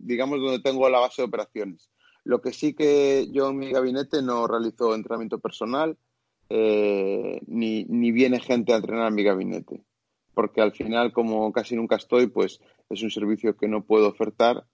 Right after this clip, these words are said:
ya que no, tampoco lo puedo, lo podría cubrir en caso de que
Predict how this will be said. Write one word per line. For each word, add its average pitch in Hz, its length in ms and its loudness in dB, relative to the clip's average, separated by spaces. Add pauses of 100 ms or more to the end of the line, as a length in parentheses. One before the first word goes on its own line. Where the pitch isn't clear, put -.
ya 107 220 -2
que 92 180 -6
no, 95 440 -8
tampoco 98 340 -2
lo 98 100 0
puedo, 92 400 -2
lo 104 120 0
podría 104 300 2
cubrir 104 340 0
en 95 80 -8
caso 95 260 -8
de 98 120 -4
que - 180 -14